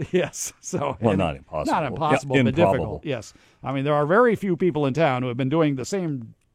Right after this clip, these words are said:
Speaker 1: gosh darn radio show for twenty-five years. Now, if I start mentioning them, I know I'm gonna leave somebody out. Uh, Bob Keller, of course.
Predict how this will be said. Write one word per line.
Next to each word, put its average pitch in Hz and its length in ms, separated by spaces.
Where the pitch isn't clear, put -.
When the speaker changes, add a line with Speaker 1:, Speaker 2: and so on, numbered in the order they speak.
Speaker 1:
gosh 170 200
darn 143 260
radio 139 360
show 113 320
for 135 120
twenty-five 139 640
years. 123 300
Now, 156 160
if 147 120
I 135 60
start 185 280
mentioning 165 460
them, 139 200
I 123 100
know 139 280
I'm 143 140
gonna 131 160
leave 139 200
somebody 131 420
out. 98 380
Uh, 127 100
Bob 180 320
Keller, 135 380
of 107 100
course. 117 420